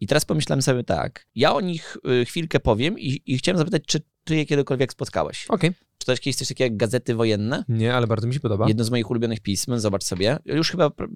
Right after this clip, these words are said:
Speaker 1: większość tych rzeczy, o których będę mówił, bu-, będę mówił, już nie istnieje, no bo to w latach czterdziestych, pięćdziesiątych była,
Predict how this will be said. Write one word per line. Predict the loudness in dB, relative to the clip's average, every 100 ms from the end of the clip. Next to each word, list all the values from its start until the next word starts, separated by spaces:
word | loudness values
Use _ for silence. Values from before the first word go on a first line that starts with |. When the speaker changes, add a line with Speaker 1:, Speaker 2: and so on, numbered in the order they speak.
| -8
Speaker 1:
większość | -2 -2 0 0
tych | 0 0
rzeczy, | 0 0
o |
których | 0 0
będę | 2 2
mówił, | 2 0 0 -2
bu-, | -2 -2
będę | 0 -2
mówił, | 0 -2 -4
już | -4
nie | -2
istnieje, | -2 -6 -6 -2 0
no | 0
bo | 0
to | 0 0
w |
latach | 0 0
czterdziestych, | -2 0 0 0 -2
pięćdziesiątych | -2 0 0 0 -2
była, | 0 4 4